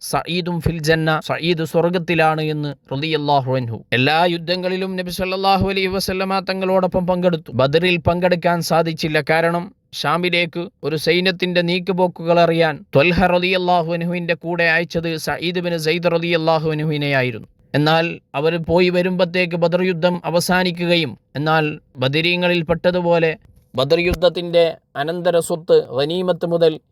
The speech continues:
ഇവർക്കും അല്ലാഹുവിൻ്റെ റസൂല് വീതിച്ചു നൽകുകയും ബദറിൽ പങ്കെടുത്തവരാണെന്നുള്ള അംഗീകാരം നൽകുകയും ചെയ്തു. അദ്ദേഹത്തിൻ്റെ മരണം സാധാരണ മരണമായിരുന്നെങ്കിലും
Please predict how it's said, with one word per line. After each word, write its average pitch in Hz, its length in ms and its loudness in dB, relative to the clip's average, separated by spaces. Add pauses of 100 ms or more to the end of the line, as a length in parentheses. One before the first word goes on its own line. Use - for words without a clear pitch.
(140)
ഇവർക്കും 165 480 0
അല്ലാഹുവിൻ്റെ 170 640 0
റസൂല് 160 400 -4
വീതിച്ചു 165 440 -10
നൽകുകയും 156 560 0 (220)
ബദറിൽ 165 400 2
പങ്കെടുത്തവരാണെന്നുള്ള 170 1200 2 (160)
അംഗീകാരം 170 680 0
നൽകുകയും 147 520 -4
ചെയ്തു. 117 280 -10 (580)
അദ്ദേഹത്തിൻ്റെ 165 600 2
മരണം 180 480 2 (120)
സാധാരണ 180 600 2
മരണമായിരുന്നെങ്കിലും 175 1080 0